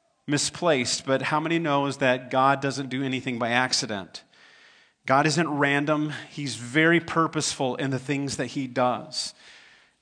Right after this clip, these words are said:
Interesting that this week is the week, the first week of Advent, the, the Advent theme today. If you're tracking along, some people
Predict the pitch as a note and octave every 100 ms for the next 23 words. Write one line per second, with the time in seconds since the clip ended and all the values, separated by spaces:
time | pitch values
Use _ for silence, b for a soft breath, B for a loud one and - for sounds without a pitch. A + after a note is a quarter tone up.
0 | _ F#3 F#3+ F3 E3+ D3 C#3 F3 E3 D3
1 | F3+ F3 D3+ - C#3+ C#3 E3 E3 E3 C#3
2 | - E3 - D#3 D3 B2 - C#3 C#3+ C#3
3 | A2+ G#2 - - - - A#2+ A2+ C3 C3
4 | D3+ C#3 C#3 B2+ A#2+ - E3 D#3 C#3 C3+
5 | C#3+ A#2+ C3+ C#3 A#2 A2 B2+ - C3 B2
6 | B2+ C3 B2+ - C#3+ B2+ A2+